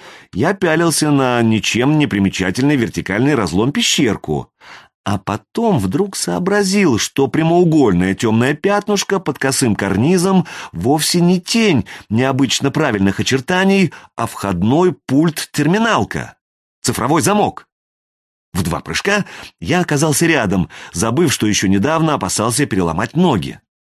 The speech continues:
Код, который сообщил мне Ригельд, я прекрасно помнил и тут же ввел. Известковая глыба в стене каньона вдруг дрогнула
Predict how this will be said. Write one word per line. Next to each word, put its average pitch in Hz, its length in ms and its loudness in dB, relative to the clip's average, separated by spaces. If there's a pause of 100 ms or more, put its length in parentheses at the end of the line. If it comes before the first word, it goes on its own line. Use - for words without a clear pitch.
(360)
Код, 110 380 0 (240)
который 107 320 -2
сообщил 92 380 -2
мне 85 160 0
Ригельд, 175 420 0 (180)
я 104 160 -2
прекрасно 151 480 -4
помнил 90 520 0 (320)
и 113 260 0
тут 214 220 0
же 185 140 2
ввел. 101 460 0 (1000)
Известковая 82 800 -2
глыба 120 360 2
в 123 60 -2
стене 87 320 0
каньона 127 500 0
вдруг 110 460 0
дрогнула 113 880 0